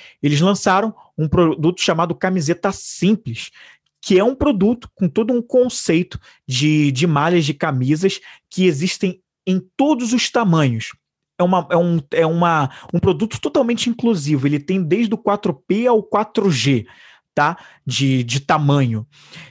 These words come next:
E isso foi bastante interessante porque são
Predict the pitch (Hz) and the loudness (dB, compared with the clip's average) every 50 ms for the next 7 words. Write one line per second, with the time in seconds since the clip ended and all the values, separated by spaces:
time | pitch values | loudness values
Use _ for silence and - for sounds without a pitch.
0 | _ - 156 156 160 165 165 160 156 160 165 - 202 190 - - 233 208 220 - | _ -6 -2 -2 0 2 2 2 2 2 0 0 -4 -4 -2 0 0 0 0 0
1 | - 240 240 - 240 214 247 233 220 202 202 - 208 214 - - - - - - | -2 -4 -4 -4 -4 -2 0 2 2 0 0 -2 -4 -4 -4 -6 -8 -6 -2 -2
2 | 208 - - - 202 196 196 190 185 180 175 | -2 -2 0 0 2 2 2 4 2 2 0